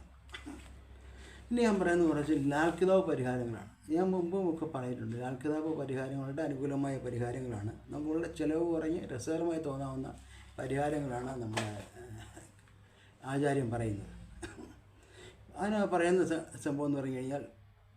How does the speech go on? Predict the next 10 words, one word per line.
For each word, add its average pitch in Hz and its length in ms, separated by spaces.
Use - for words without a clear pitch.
പതിവായി 185 520
വ്യാഴൻ്റെ 156 760
ദേവതകളായ 143 480
മഹാവിഷ്ണുവിനെ 127 640
ഭജിക്കണം. 107 380
അത് 214 120
മഹാവിഷ്ണുവിനെ 165 560
നമ്മൾ 120 140
ഭജ-, 117 280
ഭജിക്കണം 120 380